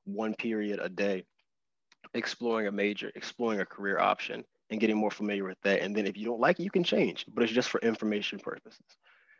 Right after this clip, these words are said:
And so with that, they're more informed when it comes time to make those decisions where they can commit and they have real consequence. And I think as a direct result,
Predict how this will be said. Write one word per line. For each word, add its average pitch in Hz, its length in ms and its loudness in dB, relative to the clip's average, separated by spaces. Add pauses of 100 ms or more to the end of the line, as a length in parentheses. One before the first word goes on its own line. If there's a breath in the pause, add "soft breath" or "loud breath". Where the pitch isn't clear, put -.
(220 soft breath)
And 113 140 4
so 110 380 6
with 110 300 0
that, 117 220 8
they're 104 100 4
more 107 280 2
informed 110 440 2
when 101 100 0
it - 60 -8
comes 104 220 0
time 107 200 0
to 101 100 -6
make 107 200 -2
those 104 140 -2
decisions 98 400 -8
where 98 80 -2
they 98 100 2
can 98 140 -8
commit 104 260 0
and 98 80 2
they 98 40 6
have 90 100 6
real 92 120 0
consequence. 101 640 -2
And 104 80 2
I 107 60 4
think 117 220 2
as 95 140 6
a 95 40 -4
direct 92 300 -2
result, 92 420 0